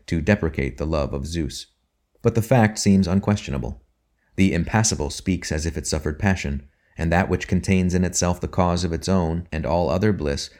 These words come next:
talks as though it could be in want and yearning. "Is Ephraim my dear son? Is he a pleasant child? For since I spake against him, I do earnestly remember him still. Therefore my bowels are troubled for him." Jeremiah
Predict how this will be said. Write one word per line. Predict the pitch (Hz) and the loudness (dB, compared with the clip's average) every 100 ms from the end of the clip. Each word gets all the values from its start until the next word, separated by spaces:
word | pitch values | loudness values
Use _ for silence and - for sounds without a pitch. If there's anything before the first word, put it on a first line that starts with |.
| _ | _
talks | - 107 107 92 | 2 2 4 0
as | 85 | 0
though | 82 80 | 2 0
it | - | 0
could | 85 80 | -2 0
be | 82 | -2
in | 82 | 0
want | 101 80 69 - | 0 0 -4 -6
and | 82 | -4
yearning. | 87 92 71 65 - _ _ _ _ _ _ _ _ - | 0 0 -2 -6 -12 _ _ _ _ _ _ _ _ -4
"Is | 92 - | -2 0
Ephraim | 98 - 101 104 | 0 4 6 6
my | 101 87 | 4 4
dear | 90 92 | 2 2
son? | - 87 92 104 - _ | 0 -2 -2 -4 -10 _
Is | - - | -6 0
he | 92 | 0
a | |
pleasant | - 90 85 85 | 0 0 0 -2
child? | 92 87 95 104 _ _ | -2 0 -2 -6 _ _
For | - 104 92 | -2 0 2
since | - 107 | 2 2
I | 87 | 0
spake | 90 - 95 | 0 2 2
against | 85 101 101 104 | 2 4 4 4
him, | - 78 69 | -2 -4 -2
I | 92 | 0
do | 92 101 | 4 6
earnestly | 98 107 107 85 | 6 4 2 0
remember | 78 80 85 78 | 2 2 2 0
him | 80 | -2
still. | - 90 80 69 - - _ | 0 2 2 -2 -10 -20 _
Therefore | 92 104 104 87 | 4 4 4 2
my | 76 76 | 2 0
bowels | 87 95 82 78 | 2 2 2 -2
are | 73 | -4
troubled | - 113 76 69 | 0 0 0 -2
for | 73 | -2
him." | 76 73 71 - _ _ _ _ - | -2 -2 -4 -12 _ _ _ _ -8
Jeremiah | 78 78 78 76 76 | -4 -2 0 -2 -4